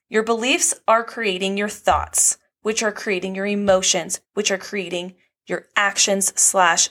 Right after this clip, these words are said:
your conscious mind actions, right? The conscious mind is in your present. But in retrospect, in reality,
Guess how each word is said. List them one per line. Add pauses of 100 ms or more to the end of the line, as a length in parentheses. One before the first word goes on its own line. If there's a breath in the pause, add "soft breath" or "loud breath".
your
conscious
mind
actions,
right? (260 loud breath)
The
conscious
mind
is
in
your
present. (340 loud breath)
But
in
retrospect,
in
reality,